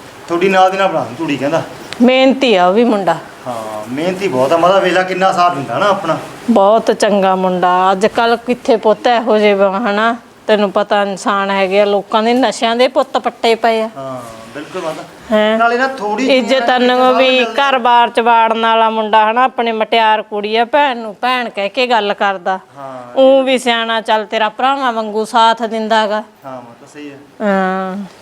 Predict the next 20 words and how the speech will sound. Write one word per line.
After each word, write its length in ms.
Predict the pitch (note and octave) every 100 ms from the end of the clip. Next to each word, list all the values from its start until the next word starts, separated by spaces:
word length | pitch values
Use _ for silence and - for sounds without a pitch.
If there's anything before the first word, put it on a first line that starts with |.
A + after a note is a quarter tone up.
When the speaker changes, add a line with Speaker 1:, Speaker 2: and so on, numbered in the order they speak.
| -
Speaker 2:
ਚੱਲ 240 | B3+ C#4
ਕੋਈ 320 | C#4 C4+ B3+
ਨੀ 120 | B3
ਪੁੱਤ, 280 | A#3+ A#3 B3+
ਉਹਨੇ 220 | D4 C#4+
ਆਪਣਾ 340 | C#4 B3+ A#3 A#3
ਇੰਨਾ 280 | A3 A3 A3
ਕਰਾਇਆ, 440 | A3+ A3 A3 C4 C4+
ਹਨਾ? 160 | C4+ F4+
Speaker 1:
ਹੂੰ। 240 | _ D4+ C#4+ B3 - -
Speaker 2:
ਕੋਈ 240 | B3+ B3
ਨੀ, 100 | A#3
ਲੱਗ 280 | A3+ A3+ G3+
ਲਗਾ 320 | A3 A3+ A3
ਕੇ 160 | A3 A3+
ਉਹਦੇ 200 | A#3 C4
ਨਾਲ 180 | C4+ C4+
ਤੂੰ 220 | C4+ D#4
ਵੀ 120 | F4
ਕਰਾ। 260 | D4+ F#3